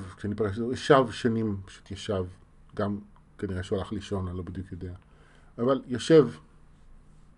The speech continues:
וכשדיברתי איתו אז על תקשור, אז הוא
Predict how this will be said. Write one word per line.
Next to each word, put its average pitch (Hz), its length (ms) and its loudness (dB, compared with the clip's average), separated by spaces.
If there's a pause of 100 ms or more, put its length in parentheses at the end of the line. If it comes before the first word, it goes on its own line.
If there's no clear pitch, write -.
(1400)
וכשדיברתי 110 800 4
איתו 117 160 4
אז 104 120 4
על 104 80 4
תקשור, 107 520 2
אז 90 180 -2
הוא 87 800 -4